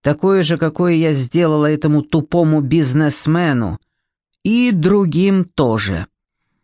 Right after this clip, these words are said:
Она занесла над Женей кинжал, и та поняла, что Люся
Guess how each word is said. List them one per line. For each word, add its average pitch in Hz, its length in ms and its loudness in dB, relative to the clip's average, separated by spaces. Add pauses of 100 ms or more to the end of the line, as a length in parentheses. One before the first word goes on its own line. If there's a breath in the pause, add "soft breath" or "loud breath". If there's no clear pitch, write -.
(1400)
Она 151 220 2
занесла 160 540 0
над 151 220 0
Женей 151 360 0
кинжал, 151 520 -2
и 135 60 -2
та 151 200 -2
поняла, 151 420 0
что - 280 -4
Люся 139 640 -2